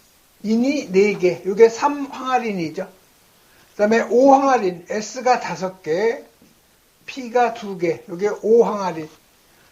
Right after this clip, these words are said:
칠 황화린은 S가 일곱 개, 예, P가 네 개가 되는 거죠. 그다음에 정리는 그대로 P가 되는 거고,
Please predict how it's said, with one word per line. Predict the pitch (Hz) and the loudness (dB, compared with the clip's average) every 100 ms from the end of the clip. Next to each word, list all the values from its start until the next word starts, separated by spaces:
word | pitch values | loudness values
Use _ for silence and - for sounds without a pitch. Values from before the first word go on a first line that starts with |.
| _ - | _ -14
칠 | - 339 302 | -2 0 0
황화린은 | 254 294 294 247 214 208 175 | 0 2 2 2 -4 -6 -4
S가 | 196 - 226 226 202 | -6 -6 -2 0 0
일곱 | 208 220 190 - | -4 -2 -4 -4
개, | 151 151 226 277 - _ _ 170 | -6 -2 0 0 -4 _ _ -6
예, | 151 - | -6 -6
P가 | - 247 220 247 226 - 160 | -12 -10 0 2 2 -2 -6
네 | 196 196 | -4 -2
개가 | 202 196 190 | 0 0 0
되는 | 170 156 143 | -2 -4 -6
거죠. | 135 147 160 _ _ _ _ _ _ _ _ _ _ _ | -12 -14 -20 _ _ _ _ _ _ _ _ _ _ _
그다음에 | - 214 220 | -2 0 2
정리는 | - 254 302 320 240 202 202 | 2 2 4 4 2 -2 -8
그대로 | 202 214 220 214 | 2 4 4 2
P가 | - 302 277 262 | -2 -4 2 4
되는 | 214 175 160 | 4 2 -4
거고, | 151 143 165 | -6 -8 -10